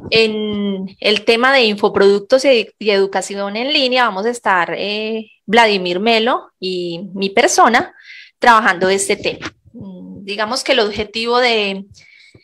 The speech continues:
de este grupo es, eh, aprender a utilizar las herramientas de Builderall para generar un negocio alrededor de el nicho de infoproductos o productos digitales.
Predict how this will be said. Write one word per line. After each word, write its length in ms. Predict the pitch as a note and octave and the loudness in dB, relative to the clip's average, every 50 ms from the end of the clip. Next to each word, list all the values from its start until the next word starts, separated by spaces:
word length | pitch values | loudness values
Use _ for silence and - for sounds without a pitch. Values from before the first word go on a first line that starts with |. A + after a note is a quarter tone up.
| _ _ | _ _
de 120 | - A#3+ | 2 2
este 240 | A#3+ A#3 A#3+ - C#4+ | 2 4 2 0 0
grupo 400 | C#4 C#4+ C#4+ C#4 C#4 C#4 C#4 C4+ | 0 0 0 0 0 2 2 4
es, 360 | C4 B3+ B3+ B3+ B3+ B3+ - - | 4 4 2 2 0 -2 -4 -6
eh, 320 | - A#3+ B3 B3 B3 B3 A#3 | -4 -4 -2 -2 0 2 2
aprender 360 | A#3 A3+ A#3 A3 A3 G#3+ G#3 | 2 2 0 -2 -4 -2 -4
a 40 | A3 | -4
utilizar 360 | A3 - C4 A#3 A3+ A#3 G3+ | -4 -4 -2 -2 -2 -2 0
las 160 | F#3+ G#3 A3 | 0 0 0
herramientas 840 | B3+ A#3+ A3+ G#3 G3+ G3 F#3+ F#3+ F#3+ F#3+ A3+ A3+ A3+ A#3 A3+ A3 G3+ | 0 0 -2 -2 -2 -4 -6 -8 -8 -4 -2 0 0 0 -2 -4 -4
de 320 | G#3 A#3 A3+ A#3 A3+ A3 G3+ | -2 -2 -2 -2 -2 -4 -2
Builderall 640 | G#3+ C4+ B3+ A#3 G#3+ F#3+ A3+ A3+ A#3+ B3+ C4+ C#4 - - | 0 0 0 0 0 0 2 2 2 2 0 -2 -2 0
para 220 | A3+ G#3+ G#3 G#3 | 2 2 2 2
generar 340 | A3+ G#3 G3 F#3 F#3+ F#3 F#3+ | 0 -4 -6 -6 -6 -6 -6
un 100 | G3 G#3 | -6 -6
negocio 340 | A3 A3 A3+ A3+ A3+ A#3+ A3+ | -4 -2 0 0 0 0 -2
alrededor 460 | G#3+ G#3+ G3 F#3 F3+ F3+ F3 F3 E3+ | -2 0 0 2 2 2 0 -2 -4
de 440 | G3 G3+ G3+ G3+ G3+ G3+ G#3 G#3 G3+ - _ _ _ - - _ _ - | -6 -6 -4 -4 -4 -6 -6 -8 -10 -14 _ _ _ -20 -20 _ _ -4
el 340 | - G3 F#3 F3 F3 F3+ F#3+ | -2 0 0 2 0 0 0
nicho 340 | G#3+ G#3+ G3 - - A#3 | 0 0 -2 0 0 2
de 80 | A3 G#3+ | 2 2
infoproductos 840 | G#3 G3 - F#3+ F3 - E3+ E3+ F3 A#3 D#4 F4 - - A#3 A3 A3+ | 0 -2 -4 -6 -4 -2 -2 0 0 0 -2 -4 -4 -2 -2 -2 -2
o 80 | G#3+ | -2
productos 440 | G3+ G3 F#3+ F#3 F3 F3+ - G3+ G3+ | -4 -4 -4 -4 -4 -4 -4 -4 -4
digitales. 840 | G#3 A3 G3+ G3+ G3+ - C4+ C#4 C4+ C4 A#3+ A3+ - - - - | -4 -4 -6 -6 -2 2 4 4 4 2 -2 -6 -8 -10 -12 -16